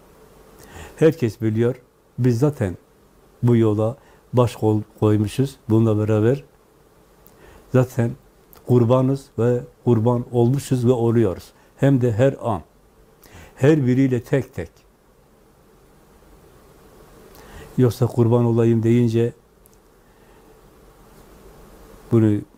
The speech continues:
böyle sanki beşeri bir şey gibi anlamak doğru değildir. Allah için. Hepimiz Allah yolunun kurbanlarıyız. Allah'a kurbanız.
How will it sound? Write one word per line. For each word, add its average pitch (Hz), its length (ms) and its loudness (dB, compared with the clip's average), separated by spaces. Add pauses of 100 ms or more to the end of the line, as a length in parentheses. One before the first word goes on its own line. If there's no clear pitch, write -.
(200)
böyle 117 240 2
sanki 117 380 -2
beşeri 120 380 0
bir 107 60 -4
şey 117 140 -2
gibi 113 240 0
anlamak 117 500 -2
doğru 110 300 2
değildir. 85 380 -4 (180)
Allah 113 340 0
için. 92 320 -10 (600)
Hepimiz 139 540 0 (360)
Allah 117 320 2
yolunun 117 540 2
kurbanlarıyız. 110 760 0 (320)
Allah'a 120 480 0
kurbanız. 92 560 -10